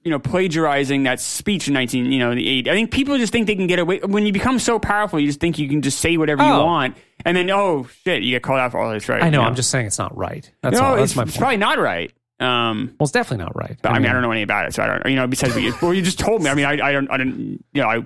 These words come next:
Speaker 1: I don't know. I didn't know we were gonna
Speaker 2: All right, well
Speaker 1: break down <laughs> Beyonce, uh, ripping, you know, off some choreographer's thing in, you know, about ten years ago. I don't, I don't know.
Speaker 2: And songwriters.
Speaker 1: Sure. I, I don't, I don't know. I, I don't know.
Speaker 2: I believe that you don't know.
Speaker 1: Right.
Speaker 2: I believe it.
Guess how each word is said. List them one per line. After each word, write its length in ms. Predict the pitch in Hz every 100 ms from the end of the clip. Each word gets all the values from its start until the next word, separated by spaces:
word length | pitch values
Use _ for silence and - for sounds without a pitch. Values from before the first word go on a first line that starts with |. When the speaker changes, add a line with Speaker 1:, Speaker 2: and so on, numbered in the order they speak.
| -
Speaker 1:
I 60 | 117
don't 100 | 113
know. 140 | 98
I 100 | 90
didn't 200 | 117 113
know 100 | 117
we 60 | 110
were 80 | 104
gonna 280 | 107 - - -
Speaker 2:
All 60 |
right, 60 | -
well 160 | 110 - -
Speaker 1:
break 220 | 156 135
down 260 | - 135 139
<laughs> 0 |
Beyonce, 800 | 151 - - - - - 190 143
uh, 560 | 131 120 180 226 214 151
ripping, 340 | 160 160 147 127
you 180 | 131 135
know, 100 | 123
off 140 | 120
some 340 | - 117 110 - -
choreographer's 580 | 143 123 127 120 113 107
thing 140 | 113
in, 160 | 107 107
you 60 |
know, 140 | 110 - _ -
about 140 | -
ten 100 | 120
years 140 | 117 117
ago. 100 | 101
I 60 |
don't, 160 | 117 107
I 80 | 107
don't 100 | 107
know. 200 | 104 - -
Speaker 2:
And 100 | 127
songwriters. 540 | - - - 120 - - _ _
Speaker 1:
Sure. 240 | 156 139 -
I, 120 | 107
I 100 | 95
don't, 200 | 139 135
I 80 | 131
don't 120 | 151
know. 220 | 143 147 -
I, 80 | 90 104
I 180 | - -
don't 160 | -
know. 160 | 92 104
Speaker 2:
I 120 | 135
believe 180 | 135 135
that 160 | 120 -
you 60 |
don't 160 | 101 -
know. 180 | - 110 _ _ _ -
Speaker 1:
Right. 200 | - -
Speaker 2:
I 60 | -
believe 220 | - -
it. 100 | -